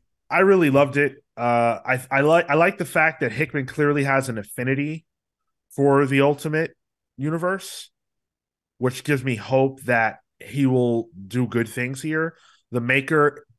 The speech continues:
uh, the Maker must be Hickman's favorite,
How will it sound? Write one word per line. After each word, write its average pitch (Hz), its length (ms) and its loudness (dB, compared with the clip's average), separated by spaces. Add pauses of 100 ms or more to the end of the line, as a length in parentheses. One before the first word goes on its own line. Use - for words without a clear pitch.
(100)
uh, 120 140 -12
the 123 160 0
Maker 208 320 2
must 135 560 -2
be 95 500 -8 (460)
Hickman's 120 440 -6
favorite, 98 540 -8